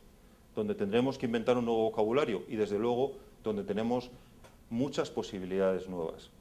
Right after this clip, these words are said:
Si os parece, ahora después en las preguntas podemos centrarnos en lo que os más os interese de esto, pero yo os pediría sobre todo que trataréis de interiorizar que, aunque no os hayáis dado cuenta hasta ahora, vosotros sois ya de esta generación que ha nacido con esto.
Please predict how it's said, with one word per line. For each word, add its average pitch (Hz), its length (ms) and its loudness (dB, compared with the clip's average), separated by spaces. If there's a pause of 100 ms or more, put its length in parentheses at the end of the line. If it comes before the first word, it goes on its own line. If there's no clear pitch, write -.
(300)
Si - 140 -6
os 101 80 -2
parece, 135 320 4
ahora 143 140 10
después 143 300 2
en 139 80 -2
las 131 120 0
preguntas 143 400 4
podemos 127 400 2
centrarnos 131 360 2
en 120 40 0
lo 107 120 0
que 110 80 -2
os - 100 -8
más 123 420 2
os - 180 -8
interese 117 440 2
de 123 80 6
esto, 143 260 0 (300)
pero 120 140 0
yo 147 100 6
os 160 100 -2
pediría 165 420 8
sobre 143 280 8
todo 165 240 6
que 147 100 4
trataréis 135 460 6
de 160 80 2
interiorizar 123 840 4 (560)
que, 117 140 4
aunque 113 180 4
no 123 80 4
os 143 100 -4
hayáis 160 220 2
dado 143 140 4
cuenta 143 260 2
hasta 120 220 2
ahora, 120 380 8 (340)
vosotros 143 400 0
sois 151 160 2
ya 135 160 10
de 143 60 4
esta 131 180 0
generación 113 480 2
que 123 80 2
ha 120 40 4
nacido 113 360 2
con 110 160 0
esto. 101 260 -6